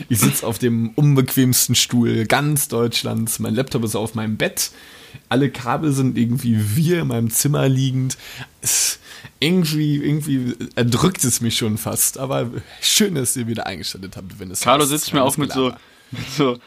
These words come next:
Speaker 2: so lustigen Playstation-Kopfhörern <laughs> gegenüber.
Speaker 1: Ja,
Speaker 2: Sieht so ein
Speaker 1: und das
Speaker 2: bisschen
Speaker 1: Schlimmste
Speaker 2: aus,
Speaker 1: als
Speaker 2: sieht so ein bisschen aus wie so ein kleiner Junge, der so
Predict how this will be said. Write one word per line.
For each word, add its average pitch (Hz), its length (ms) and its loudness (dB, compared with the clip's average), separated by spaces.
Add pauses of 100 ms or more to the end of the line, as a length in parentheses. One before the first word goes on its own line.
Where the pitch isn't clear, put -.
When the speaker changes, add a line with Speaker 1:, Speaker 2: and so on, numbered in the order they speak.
(200)
Speaker 2:
so 120 100 -10
lustigen 139 420 0
Playstation-Kopfhörern 139 1300 -2
<laughs> - 0 -
gegenüber. - 580 0 (1000)
Speaker 1:
Ja, 156 220 -4
Speaker 2:
Sieht 170 180 -10
so 180 80 -6
ein 170 60 -4
Speaker 1:
und 151 60 0
das 190 140 2
Speaker 2:
bisschen 247 140 4
Speaker 1:
Schlimmste 170 40 6 (120)
Speaker 2:
aus, 202 80 2
Speaker 1:
als 135 200 -10 (160)
Speaker 2:
sieht 196 180 -6
so 196 80 0
ein 156 80 -8
bisschen 196 280 -2
aus 196 260 2
wie 208 60 -6
so 180 160 -4
ein 170 140 -6
kleiner 190 380 2
Junge, 185 320 2
der 180 140 0
so 165 220 -4